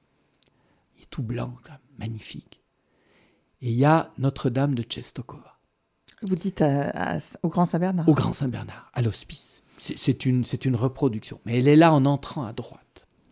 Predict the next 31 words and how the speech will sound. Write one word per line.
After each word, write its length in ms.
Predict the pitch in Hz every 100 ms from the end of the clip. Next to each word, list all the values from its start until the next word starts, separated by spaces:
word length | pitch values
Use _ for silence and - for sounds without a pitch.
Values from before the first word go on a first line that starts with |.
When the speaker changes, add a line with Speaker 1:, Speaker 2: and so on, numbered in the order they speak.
| - _
Speaker 1:
La 100 | 104
Vierge 360 | 104 139 127 120
Noire 500 | 113 123 139 170 - _ -
de 60 | -
Pologne. 360 | - 95 - - _ _ _ - - _ _ _
Là, 180 | 113 139
j'ai 240 | 127 123 123
une, 240 | 120 107
euh, 160 | 101 101 - -
voilà, 160 | - _ _
je 160 | - 120
l'aime 180 | 123
beaucoup. 360 | 107 117 - - _ _ _ _ _ _ _ _ _ _ _ _ _ _
Et 320 | 131 135 131 - -
trois 420 | - 160 175 156
ans, 220 | 151 - _ _ _ _ _ _ _ _
trois 240 | - 170 175
ans 80 |
plus 180 | 165 -
tard, 520 | - 113 - - - _ _ _ _ _ _
je 100 | -
vais 80 | 110
dormir 560 | 156 170 156 135 117
à 60 | 120
l'hospice, 800 | 120 - - 180 220 - - - _ _ _ _ _
je 180 | - -
vais 400 | 101 107 147 160
la 160 | 139 120
voir 580 | 117 123 117 104 - -
le 120 | 110
matin, 600 | 110 110 - 170 180 226